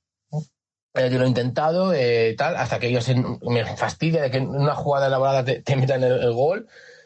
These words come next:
y, y volvemos a rescatar a, a, a Joao Félix. Mm, yo os comparto de que, eh, a lo mejor Joao le falta, falta de actitudes, pues un niñato, o es un niño, perdón,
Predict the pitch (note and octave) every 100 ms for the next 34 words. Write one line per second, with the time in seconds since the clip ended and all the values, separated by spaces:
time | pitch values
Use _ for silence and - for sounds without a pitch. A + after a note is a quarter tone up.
0 | _ - C#3 C3 A#2+ A#2 - B2 A#2 A2
1 | A2+ A2+ A2+ A#2+ B2 A#2+ F3+ G#3+ F3+ D#3
2 | C#3 B2+ A#2+ B2 A#2 A#2 A2+ A#2 B2+ A#2
3 | A#2 A#2 A2+ G#2 C3 B2 A2+ A2 G3+ F#3
4 | A#2+ - _ _ _ _ _ A2 A2+ A#2+
5 | A#2+ C3 D3+ E3 E3+ D#3+ D#3 F#3 F3+ D3
6 | C3 B2 - A#2 B2 A#2+ B2+ - D#3 C#3
7 | D3 C#3+ C#3 C3+ F#3 G#3 A3 - C#3 D3
8 | D#3 F3+ D#3+ D#3+ E3+ F3 D3+ D3 D3+ D3
9 | C3 D#3+ F#3 F#3+ G3 F#3 A#2 A#2+ A#2 A#2+
10 | D3 F#3+ G3 B2 A2+ A2+ D3+ F3 E3 C3
11 | F3+ F#3+